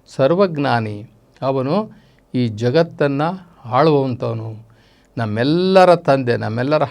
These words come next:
ಆತ್ಮಗಳ ತಂದೆ ಆ ಶಿವ ಒಬ್ಬ ಇದ್ದಾನೆ, ಅವನು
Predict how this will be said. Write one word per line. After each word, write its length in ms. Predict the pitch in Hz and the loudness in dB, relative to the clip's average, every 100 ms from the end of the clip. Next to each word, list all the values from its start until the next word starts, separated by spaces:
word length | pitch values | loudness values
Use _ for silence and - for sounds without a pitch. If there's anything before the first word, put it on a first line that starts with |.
| - | -2
ಆತ್ಮಗಳ 560 | 127 139 - 147 123 113 | -4 -4 -6 -4 -2 -2
ತಂದೆ 480 | - 123 127 110 101 - _ _ _ _ | -2 -2 0 0 0 -6 _ _ _ _
ಆ 100 | 113 | -8
ಶಿವ 280 | 107 - 131 | -8 -6 0
ಒಬ್ಬ 340 | 135 127 110 117 | 2 2 0 0
ಇದ್ದಾನೆ, 500 | 113 120 135 120 175 202 - _ _ - | 0 2 2 2 -2 -4 -12 _ _ -8
ಅವನು 320 | 123 135 | -4 -4